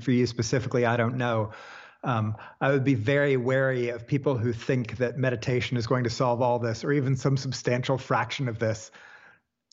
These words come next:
Right? This, this is a very real world problem. We need a lot of very real world functional solutions in terms of how we speak, act, and think.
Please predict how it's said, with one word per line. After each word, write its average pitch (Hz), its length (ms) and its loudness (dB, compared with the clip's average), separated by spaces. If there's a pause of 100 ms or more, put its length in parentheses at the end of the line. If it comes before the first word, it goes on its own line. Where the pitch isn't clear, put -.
Right? 143 180 0
This, 139 220 -2
this 156 280 0
is 147 80 2
a 131 60 0 (140)
very 143 200 2
real 127 320 2
world 117 380 0
problem. 113 600 -2
We 135 120 0
need 131 160 4
a 131 60 4
lot 127 240 2
of 113 140 -4
very 131 340 2
real 131 320 0
world 120 380 0 (260)
functional 131 720 0
solutions 117 640 0
in 113 80 2
terms 123 280 0
of 135 100 0
how 117 180 2
we 117 160 4
speak, 117 440 0
act, 117 340 0
and 113 200 0
think. 107 340 0